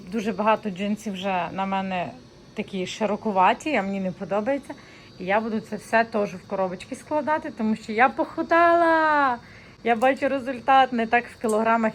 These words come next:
як в об'ємах. Так що я перебрала там вже свою гардеробну. Це Андрія частина. Забираю ці плаття літні. Коротше, і в мене буде краще дві пари,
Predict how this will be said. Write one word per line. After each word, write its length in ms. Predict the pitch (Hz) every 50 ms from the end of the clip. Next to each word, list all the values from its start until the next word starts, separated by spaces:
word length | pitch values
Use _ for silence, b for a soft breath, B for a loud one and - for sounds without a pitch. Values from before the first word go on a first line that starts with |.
| -
як 100 | 202 175 -
в 60 | - 202
об'ємах. 520 | 202 170 175 196 196 202 220 262 285 - B B B B B B B B -
Так 180 | - 208 196 -
що 120 | - 226
я 160 | 202 220 233
перебрала 560 | 226 226 226 214 214 196 208 214 202 196 196 190
там 220 | - 190 180 180
вже 160 | 160 180 190
свою 320 | 185 - - 190 185 185 190
гардеробну. 680 | 175 196 180 160 156 180 190 233 277 294 330 330 302 294 - -
Це 100 | - -
Андрія 440 | 202 190 185 185 175 190 185 185 185
частина. 520 | 185 - 180 165 - - - - 269 294 - - B B B B B B B B - -
Забираю 440 | 220 190 202 214 208 202 190 185 180
ці 180 | 185 - 196
плаття 460 | - - 233 254 339 330 - 359 370 370 359 B B B B B B B B
літні. 420 | 269 277 294 294 294 - 294 294 294 - - B B B B B B B B B - -
Коротше, 460 | 208 196 233 269 - - 294 311 311 294 277 B B B B B B B B B B B - - - - B B B B B B B B
і 60 | - 226
в 60 | 208
мене 260 | 247 285 285 269 262
буде 260 | 220 254 214 254 247 - - -
краще 400 | - 277 262 254 247 - - 202
дві 300 | 185 220 226 330 381 427
пари, 420 | - - 466 440 427 453 466 453